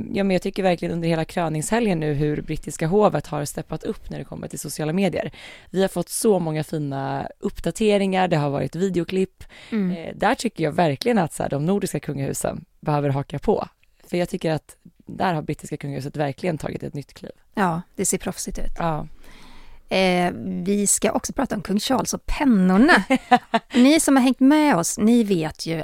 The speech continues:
Speaker 2: att, eh, när han skrev på det här dokumentet, då när drottning Elizabeth hade dött, så skrev han ju på dokument att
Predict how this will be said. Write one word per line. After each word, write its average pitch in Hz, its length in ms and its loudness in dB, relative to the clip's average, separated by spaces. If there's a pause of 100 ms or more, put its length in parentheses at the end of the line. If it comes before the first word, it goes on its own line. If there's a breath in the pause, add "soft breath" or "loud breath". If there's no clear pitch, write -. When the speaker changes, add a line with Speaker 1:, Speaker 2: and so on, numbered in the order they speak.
Speaker 2:
att, - 440 -6
eh, 160 300 -2 (580)
när 196 140 2
han 214 320 2
skrev 196 240 -2
på 208 540 -2 (320)
det - 80 -4
här 190 100 2
dokumentet, 190 760 0
då 175 180 -4
när 165 120 -4
drottning 165 280 -6
Elizabeth 160 360 -8
hade 160 120 -8
dött, 220 260 0
så - 120 -6
skrev 170 180 -4
han 170 80 -4
ju 160 60 -6
på - 160 -8
dokument 165 600 -6
att - 240 -10